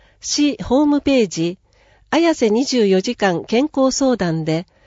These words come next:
発熱時などに受診ができる医療機関を確認できます。一般社団法人、座間綾瀬医師会、ホームページ、エイチティーティーピーコロン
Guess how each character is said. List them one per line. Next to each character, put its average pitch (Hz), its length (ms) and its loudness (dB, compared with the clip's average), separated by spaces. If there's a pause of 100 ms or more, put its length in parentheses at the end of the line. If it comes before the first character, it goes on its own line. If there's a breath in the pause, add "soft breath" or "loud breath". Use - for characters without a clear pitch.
(140 soft breath)
発 254 300 -4
熱 311 260 2
時 240 160 -2
な 196 140 2
ど 170 120 0
に 170 160 0
受 165 160 -2
診 302 260 0
が 277 140 0
で 254 120 -2
き 254 180 -4
る 185 240 2
医 196 100 -2
療 285 260 2
機 - 140 -10
関 170 340 -2
を 156 160 -4
確 175 280 -4
認 220 220 -2
で 190 140 -2
き - 120 -8
ま 170 160 -4
す。 - 260 -20 (1300)
一 214 140 -6 (100)
般 311 220 2
社 277 160 -2
団 269 220 -2
法 254 260 0
人、 165 340 -4 (360 soft breath)
座 277 180 0
間 240 300 0
綾 262 220 0
瀬 170 300 -2
医 180 60 -8
師 - 220 -6
会、 165 280 -4 (920 soft breath)
ホ 269 220 0
ー - 20 2
ム 294 140 2
ペ 262 240 0
ー 190 40 -2
ジ、 165 320 -6 (480)
エ 240 160 2
イ 330 60 -4
チ - 200 -14
テ 277 120 -2
ィ 277 100 2
ー 262 40 -4
テ 269 140 -4
ィ 269 100 2
ー 262 60 -10
ピ 254 220 -4
ー 247 60 -10
コ 247 140 -2
ロ 196 140 0
ン 147 120 -6